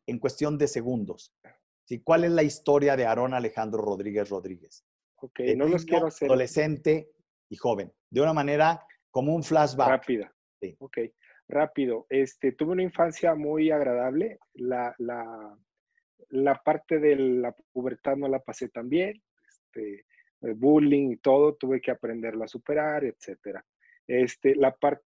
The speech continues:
Speaker 2: tuve que aprender a trabajar desde de los dieciocho, de los veintiún años, perdón, y, y s-, tratar de salir adelante,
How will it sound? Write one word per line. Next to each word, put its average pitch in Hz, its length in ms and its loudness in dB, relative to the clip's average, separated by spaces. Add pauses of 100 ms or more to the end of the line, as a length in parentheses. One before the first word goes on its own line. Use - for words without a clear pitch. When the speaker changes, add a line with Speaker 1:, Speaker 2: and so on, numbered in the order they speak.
(140)
Speaker 2:
tuve 160 220 0
que 170 100 -2
aprender 151 400 -2
a 151 80 -4
trabajar 123 420 -6
desde 123 540 -6
de 113 100 -8
los 117 160 -4
dieciocho, 139 500 -2
de 131 100 -2
los 123 140 -4
veintiún 135 420 -2
años, 151 340 -4
perdón, 165 400 -4
y, 127 160 -10 (160)
y 123 160 -6
s-, - 240 -20 (300)
tratar 139 400 0
de 165 100 0
salir 123 320 0
adelante, 123 600 0